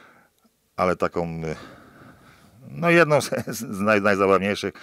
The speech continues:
to chyba był powrót, y, z meczu, y, z bodajże z Bytowia, Bytów, gdzie wracając,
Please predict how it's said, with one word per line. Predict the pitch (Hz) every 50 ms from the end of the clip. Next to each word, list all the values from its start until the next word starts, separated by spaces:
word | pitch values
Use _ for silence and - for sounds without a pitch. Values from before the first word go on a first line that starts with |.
| - - - - _
to | _ 90
chyba | 80 95 95 90 92 85
był | 90 90
powrót, | 76 - 101 95 92 92 92 85 - -
y, | 85 85 82 82 80
z | 73 76
meczu, | 85 90 95 90 - - - 95 90
y, | 80 - _ _ _ _ - - _ - - - - _ _ _ _ _ - 80 80 78 78 80 80 80 78 78 78 78 78 78 76 78 76 73 73 76 73
z | 71 73 76 73 73 80 85 85 80 73 - - -
bodajże | - 78 82 82 78 87 90 90 90 80 78 82 82 78
z | 76
Bytowia, | 73 73 87 80 - 101 98 90 87 85 82
Bytów, | 78 87 98 90 - 90 90 82 80
gdzie | 80 73 85 90 87 78 - - _ - - - - _ _ _
wracając, | - 87 87 - - 95 98 98 92 90 87 82 - -